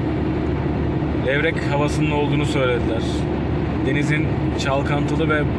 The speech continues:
bulanık olduğunu söylediler. Bakalım, biz de bunu duyunca heyecanlandık. Bu tarz havaları kaçırmak istemeyiz. İstanbul'dan çıktık yola, bakalım.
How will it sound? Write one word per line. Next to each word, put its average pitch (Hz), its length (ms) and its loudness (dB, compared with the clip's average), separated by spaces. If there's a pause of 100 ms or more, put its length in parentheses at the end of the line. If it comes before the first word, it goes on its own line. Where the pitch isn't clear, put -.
bulanık 147 300 0
olduğunu 135 320 2
söylediler. 117 520 0 (1700)
Bakalım, 180 380 2
biz 170 140 2
de 180 120 2
bunu 180 220 2
duyunca 180 300 2
heyecanlandık. 175 640 2 (1120)
Bu 135 40 2
tarz 165 240 2
havaları 175 340 4
kaçırmak 170 440 0
istemeyiz. 156 600 0 (1400)
İstanbul'dan 170 540 0
çıktık 170 320 -2
yola, 139 220 2
bakalım. 147 280 0